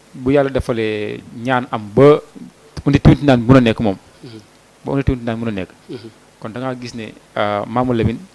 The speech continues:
Speaker 1: su ñëwee itam on the fourteen.
Speaker 2: Mhm.
Speaker 1: Si réew mi la moo des ba bëreeku mbaay ba ñibbiwaat.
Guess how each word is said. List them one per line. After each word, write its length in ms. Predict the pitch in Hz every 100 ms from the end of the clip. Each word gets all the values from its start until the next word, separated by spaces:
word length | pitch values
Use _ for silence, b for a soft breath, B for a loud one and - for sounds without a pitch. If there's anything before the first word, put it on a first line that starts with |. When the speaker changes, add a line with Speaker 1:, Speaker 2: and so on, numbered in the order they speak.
| _
Speaker 1:
su 160 | - 127
ñëwee 200 | 135 127
itam 140 | 113 -
on 80 |
the 80 | 139
fourteen. 280 | - 143 101 - - -
Speaker 2:
Mhm. 80 | 120 113 - _ _ _
Speaker 1:
Si 140 | - -
réew 160 | 143 139
mi 60 |
la 80 | 123
moo 140 | 117 113
des 40 |
ba 80 | 117
bëreeku 260 | 127 135 120
mbaay 140 | 101
ba 100 | 101
ñibbiwaat. 320 | 123 117 98